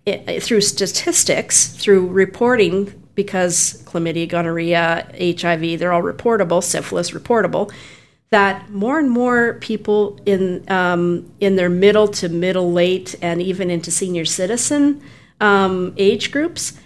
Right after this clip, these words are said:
are, are getting S T Is. And that could be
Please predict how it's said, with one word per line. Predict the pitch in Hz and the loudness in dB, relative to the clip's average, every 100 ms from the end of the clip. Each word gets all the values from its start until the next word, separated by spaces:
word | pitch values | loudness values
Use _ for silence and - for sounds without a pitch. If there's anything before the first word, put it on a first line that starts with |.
| _ _ - | _ _ -2
are, | 233 240 240 240 - - | 2 2 2 -2 -6 -4
are | 226 226 220 - - | -4 -4 -8 -18 -4
getting | 202 240 285 254 | 0 0 0 -2
S | 254 - | -4 -4
T | 277 | -2
Is. | 269 349 349 - - - - - _ _ _ _ | -2 -2 -4 -4 -6 -8 -14 -20 _ _ _ _
And | - 202 190 185 - | 2 4 4 0 -4
that | 180 175 | -2 -2
could | 208 185 | -4 0
be | 202 226 214 | 0 0 -4